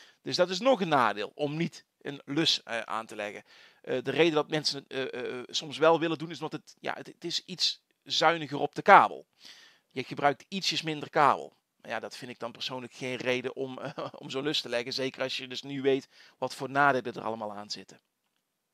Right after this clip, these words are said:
Dan de afscherming. Ja, gebruik zoveel mogelijk metalen kabelgoten of stalen buizen waar de bekabeling doorheen loopt,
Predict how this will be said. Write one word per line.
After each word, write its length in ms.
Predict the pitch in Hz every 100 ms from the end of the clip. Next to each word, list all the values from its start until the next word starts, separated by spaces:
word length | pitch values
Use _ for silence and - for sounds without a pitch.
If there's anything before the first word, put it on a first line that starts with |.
| _ _ _ _ _ _ _ _ _ _ _ _ -
Dan 240 | 226 175
de 140 | - -
afscherming. 920 | 262 - - 196 156 120 107 110 120
Ja, 160 | 127 127
gebruik 460 | 156 139 190 185
zoveel 400 | - 156 127 185
mogelijk 300 | 180 170 151
metalen 600 | 143 143 - 160 156 139
kabelgoten 720 | - 175 170 165 139 165 170 147
of 220 | 113 -
stalen 520 | 120 - 127 113 123
buizen 380 | 127 160 180 165
waar 160 | 147 151
de 120 | 147
bekabeling 500 | 147 - 156 151 147
doorheen 340 | 143 143 139
loopt, 300 | 135 131 -